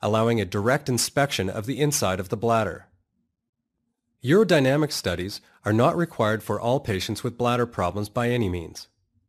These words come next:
Some of the more common reasons why urodynamic tests may be requested include when conservative treatment and or medications fail to resolve a problem, when a problem is complex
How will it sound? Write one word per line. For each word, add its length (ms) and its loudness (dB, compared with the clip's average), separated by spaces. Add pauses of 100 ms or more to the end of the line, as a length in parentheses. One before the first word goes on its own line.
(140)
Some 240 2
of 100 0
the 80 0
more 220 4
common 400 2
reasons 420 -2
why 280 0
urodynamic 640 -4
tests 400 -6
may 100 -2
be 140 -6
requested 640 -6 (380)
include 580 -4 (800)
when 140 0
conservative 580 0
treatment 480 -2 (100)
and 220 -2
or 100 0
medications 720 -2
fail 280 -4
to 120 -10
resolve 400 -6
a 60 -6
problem, 540 -4 (760)
when 160 2
a 40 0
problem 440 2
is 180 -2
complex 800 -2